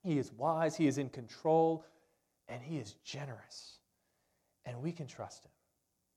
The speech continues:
right? He has done what he said, and he will do,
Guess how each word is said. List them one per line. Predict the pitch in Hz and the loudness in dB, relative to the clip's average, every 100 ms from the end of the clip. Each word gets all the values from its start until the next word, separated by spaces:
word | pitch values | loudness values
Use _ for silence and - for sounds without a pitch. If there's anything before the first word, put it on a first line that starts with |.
| _ _ _ _ _ _ - | _ _ _ _ _ _ -12
right? | 113 113 | -10 -2
He | 180 | -2
has | 147 135 110 - | 0 -2 -4 -2
done | 139 160 170 175 175 - - | 4 6 4 2 -2 -8 -6
what | 127 | -4
he | 123 | -4
said, | 110 - 160 180 | -4 2 6 6
and | 139 123 | 4 -2
he | 160 | -2
will | 151 143 214 247 | 0 6 8 8
do, | 143 | 4